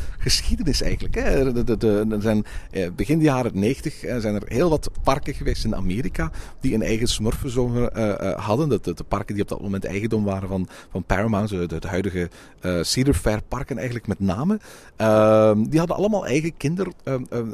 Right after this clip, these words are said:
eh, gedeeltes, eh, rond de smurfen. Met een aantal attracties die rond de smurfen waren gethematiseerd. Eh,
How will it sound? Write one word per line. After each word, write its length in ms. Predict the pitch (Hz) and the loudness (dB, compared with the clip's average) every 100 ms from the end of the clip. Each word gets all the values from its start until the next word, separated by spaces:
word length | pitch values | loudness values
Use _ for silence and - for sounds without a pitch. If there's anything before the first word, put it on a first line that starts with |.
| - | -4
eh, 920 | 104 101 98 95 90 90 87 87 87 | -2 0 0 -2 -2 -4 -4 -6 -4
gedeeltes, 680 | 113 117 117 151 151 - - | 0 4 2 2 -4 -6 -4
eh, 280 | 107 107 104 | -2 0 2
rond 200 | 139 185 | 2 2
de 60 | |
smurfen. 440 | - 143 - 165 160 - - | 0 0 0 -2 -6 -6 0
Met 120 | 196 | 2
een 60 | |
aantal 200 | 202 180 | 2 2
attracties 300 | 147 143 - | -2 -4 -4
die 100 | 117 | 0
rond 120 | 117 110 | 0 0
de 60 | |
smurfen 380 | 107 123 117 104 | -4 -4 -2 -2
waren 220 | 92 85 | -2 -2
gethematiseerd. 800 | 90 87 82 80 80 98 107 - - - | -4 -4 -4 -4 -2 -2 -2 -8 -16 -20
Eh, 120 | - | -4